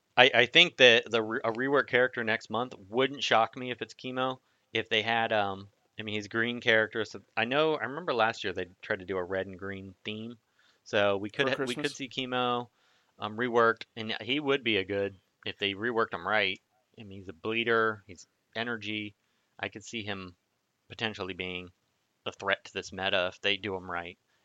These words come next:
Speaker 1: And as much as they like him, I wouldn't be surprised if, if he's a character next month as a rework.
Speaker 2: All right. So then what red character would they rework? Maybe, uh, Lex Luthor?
Speaker 1: Yeah, Lex Luthor would be awesome.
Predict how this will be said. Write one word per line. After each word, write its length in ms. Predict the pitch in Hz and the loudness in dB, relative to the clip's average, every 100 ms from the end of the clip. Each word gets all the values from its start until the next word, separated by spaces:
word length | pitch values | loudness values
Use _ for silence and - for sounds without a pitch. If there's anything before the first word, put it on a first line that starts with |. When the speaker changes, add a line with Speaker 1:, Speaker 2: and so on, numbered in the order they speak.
| 98 | -16
Speaker 1:
And 120 | 95 | -14
as 180 | 92 107 | -12 -8
much 200 | 110 120 | -6 -6
as 80 | 101 | -4
they 100 | 92 | -2
like 260 | 92 98 | 0 -2
him, 120 | 92 87 | -4 -8
I 60 | |
wouldn't 220 | 85 95 | -8 -8
be 80 | 90 | -12
surprised 440 | - - 95 92 95 | -16 -10 -8 -8 -14
if, 80 | - _ _ _ | -20 _ _ _
if 120 | 104 | -18
he's 220 | - 98 92 | -14 -12 -10
a 40 | |
character 360 | - 90 87 87 | -6 -6 -8 -12
next 280 | 85 - 87 | -14 -14 -12
month 260 | 85 90 | -12 -10
as 100 | 90 | -10
a 40 | 85 | -8
rework. 380 | 90 92 85 131 | -8 -8 -6 -2
Speaker 2:
All 100 | 131 | -2
right. 260 | 131 151 143 | -2 -4 -8
So 220 | - 143 | -10 -6
then 100 | 143 | -4
what 220 | 147 135 | -2 -4
red 180 | 131 143 | -4 -6
character 340 | - 123 120 123 | -6 -8 -8 -10
would 100 | 123 | -10
they 60 | 123 | -12
rework? 380 | 123 123 123 120 - | -12 -14 -14 -18 -12
Maybe, 360 | 127 127 127 123 | -8 -6 -6 -6
uh, 260 | 120 120 120 - _ _ _ _ _ _ _ _ _ | -6 -8 -10 -16 _ _ _ _ _ _ _ _ _
Lex 180 | 131 127 | -8 -6
Luthor? 280 | 139 139 190 - _ _ _ - | -4 -4 -8 -12 _ _ _ 0
Speaker 1:
Yeah, 200 | 135 170 | 4 6
Lex 200 | 151 135 | 4 0
Luthor 260 | 127 135 147 | -2 -4 -4
would 120 | 127 | -2
be 100 | 117 | 0
awesome. 460 | 110 113 120 117 | 0 -2 -10 -14